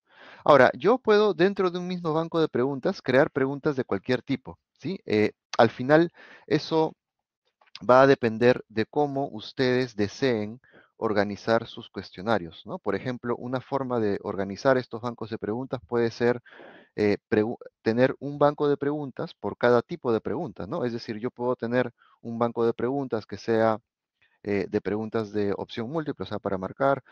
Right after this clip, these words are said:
puedo tener otro banco de preguntas que sean solamente preguntas de verdadero o falso, otro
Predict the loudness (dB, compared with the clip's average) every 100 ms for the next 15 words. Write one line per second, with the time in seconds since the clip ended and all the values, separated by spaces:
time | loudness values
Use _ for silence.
0 | -20 -20 -4 0 0 0 0 2 2 2
1 | 2 0 0 -2 -2 -6 -6 -8 -8 -10
2 | -2 -2 -2 0 0 2 -2 -4 -6 -4
3 | -4 -4 -4 -4 -2 -2 0 0 0 4
4 | 4 2 -8 -12 _ _ _ _ -2 0
5 | 2 0 0